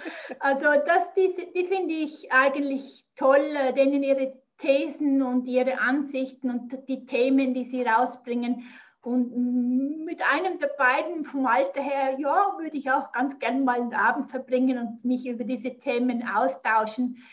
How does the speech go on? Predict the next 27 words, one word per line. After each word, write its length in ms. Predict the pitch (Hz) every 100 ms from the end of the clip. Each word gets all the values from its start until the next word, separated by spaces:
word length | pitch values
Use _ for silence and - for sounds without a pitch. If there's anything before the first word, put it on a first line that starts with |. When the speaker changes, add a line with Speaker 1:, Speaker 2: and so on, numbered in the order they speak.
| - _
Speaker 2:
weil 160 | 220 233
das 160 | 269
sind 200 | - 262
Männer 400 | 247 247 285 262
und 120 | 220 226
ich 140 | 220
würde 240 | 254 254 247
gerne 400 | 233 247 233 220
auch 100 | 233
mal 260 | 247 220
sehen, 400 | 214 226 220 240
wie 80 | 233
die 120 | 208 220
Männer 480 | 220 233 254 233 220
unsere 400 | 240 247 247 226
Sicht 380 | 240 220 -
der 80 | -
Frauen 460 | - 196 185 220 220
fünfzig 520 | 220 226 208 _ _
plus 340 | - 220 220 -
so 260 | 190 -
betrachten, 800 | 208 226 220 240 185 - - 208
oder? 220 | - 131
Speaker 1:
Ja. 160 | 214 202 - _ _ _ - - -
Ach, 140 | 302
glaub 280 | - 233 294
ich, 180 | 330 -